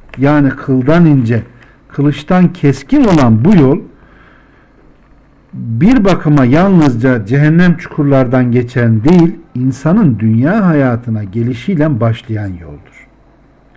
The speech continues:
Yani insanın, daha doğrusu müminin yeryüzündeki hayatı nedir? Hep sırattır. Hep bir yoldan geçer. Yemek mi yedin? Helalından mı, haramından mı?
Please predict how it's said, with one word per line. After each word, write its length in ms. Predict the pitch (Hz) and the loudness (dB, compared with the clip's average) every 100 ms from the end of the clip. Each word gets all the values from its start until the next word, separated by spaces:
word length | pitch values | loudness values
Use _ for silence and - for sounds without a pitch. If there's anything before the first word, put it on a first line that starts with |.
| - | -2
Yani 440 | 165 160 139 175 - - - - - - _ _ | 2 4 2 0 -6 -20 -20 -20 -20 -20 _ _
insanın, 540 | 147 170 - 240 147 117 | -2 -2 -2 -2 0 -2
daha 300 | 127 185 143 | -2 -2 0
doğrusu 420 | 117 104 - 113 | 0 -2 -6 -4
müminin 640 | 113 156 170 139 120 107 | 0 2 4 4 2 0
yeryüzündeki 840 | 104 160 185 127 117 110 107 104 | 0 0 2 0 0 0 -2 -6
hayatı 520 | 123 147 151 139 - 165 | -2 2 2 0 0 2
nedir? 340 | 180 151 220 - _ _ - | 2 0 -4 -12 _ _ -14
Hep 180 | 180 | -14
sırattır. 640 | - 101 82 - _ - - _ _ _ _ _ _ _ | -12 -14 -14 -16 _ -20 -20 _ _ _ _ _ _ _
Hep 280 | 302 - - | -14 -12 -6
bir 80 | 160 | -2
yoldan 500 | 127 120 110 117 92 | 0 0 0 -2 -4
geçer. 320 | 87 - - _ _ _ - _ - | -12 -18 -20 _ _ _ -20 _ -2
Yemek 380 | 139 226 262 | 0 0 0
mi 120 | 170 131 | -2 0
yedin? 360 | 117 98 92 - _ _ _ _ - | 0 -2 -10 -12 _ _ _ _ -10
Helalından 640 | 117 127 127 127 123 131 | -4 -2 -2 -2 -2 -4
mı, 120 | 139 | -4
haramından 720 | 135 117 104 95 87 82 - | -6 -6 -6 -8 -12 -16 -20
mı? 140 | - | -20